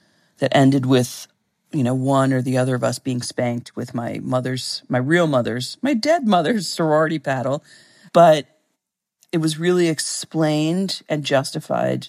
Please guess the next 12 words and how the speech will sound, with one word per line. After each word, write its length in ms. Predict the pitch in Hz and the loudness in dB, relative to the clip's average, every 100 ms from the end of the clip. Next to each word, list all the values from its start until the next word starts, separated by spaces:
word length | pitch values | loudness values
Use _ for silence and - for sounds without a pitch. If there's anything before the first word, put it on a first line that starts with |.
| - | -18
through 580 | - - 156 151 147 147 | -20 -4 0 2 2 -2
the 100 | 139 | -4
teachings 520 | - 139 - 131 127 | -2 -2 -2 -2 -2
of 440 | - 135 131 131 - _ _ _ _ _ _ | 0 0 0 -2 -10 _ _ _ _ _ _
the 80 | 147 | 0
church, 600 | - 170 247 - - - _ _ _ _ - | 4 4 4 0 -6 -6 _ _ _ _ -6
which 240 | 143 - | -2 2
are 140 | 139 | 2
an 80 | 135 | 2
extension 600 | 139 - 143 139 147 139 | -4 -2 0 0 -2 -2
of 280 | - 139 135 | -2 -4 -2
a, 340 | 123 - - | -4 -4 -6